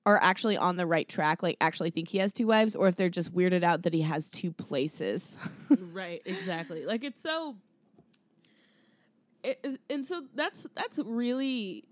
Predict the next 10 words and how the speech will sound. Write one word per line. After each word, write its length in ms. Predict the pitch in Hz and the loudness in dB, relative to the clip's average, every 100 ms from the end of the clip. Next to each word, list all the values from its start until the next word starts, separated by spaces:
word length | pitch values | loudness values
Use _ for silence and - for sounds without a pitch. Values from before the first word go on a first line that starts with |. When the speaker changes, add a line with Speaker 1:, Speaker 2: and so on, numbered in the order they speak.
| - | -20
Speaker 2:
the 240 | 185 233 | -10 -6
entire 560 | 220 208 240 240 247 233 | -6 -4 0 2 2 0
movie. 600 | 220 294 359 220 180 - _ _ _ - | -2 -2 -4 -6 -8 -10 _ _ _ -6
And 400 | 226 233 233 226 - | -2 -2 -2 -6 -4
at 160 | 254 240 | -4 -2
no 280 | 214 240 | -4 -4
point 540 | 254 - 180 180 160 _ _ _ _ _ _ _ _ _ - 185 156 | -6 -4 -2 -2 -4 _ _ _ _ _ _ _ _ _ -14 -14 -4
do 240 | 226 220 | -2 -2
you 760 | 202 185 226 233 214 185 147 - | -4 -4 -4 -4 -4 -6 -12 -10
care. 140 | 277 | -4